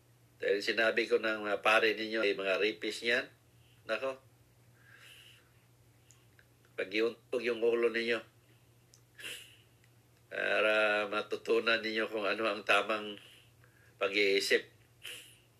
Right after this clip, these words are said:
Kahit nga nakita ninyo ng katambak ang mga kaso nila, anong sinasabi ninyo?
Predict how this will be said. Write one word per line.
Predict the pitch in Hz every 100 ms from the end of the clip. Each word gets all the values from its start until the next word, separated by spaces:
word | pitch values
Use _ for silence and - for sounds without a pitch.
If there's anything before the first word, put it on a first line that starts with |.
| _ _ _
Kahit | - 107 113 -
nga | 120 117
nakita | 113 117 113 117 110
ninyo | 113 117
ng | 113 104
katambak | 101 - 104 113 120
ang | 110 113
mga | 110
kaso | - 107 107 120
nila, | 113 113 139 135 -
anong | 120 123
sinasabi | 131 131 123 131 127
ninyo? | 135 131 127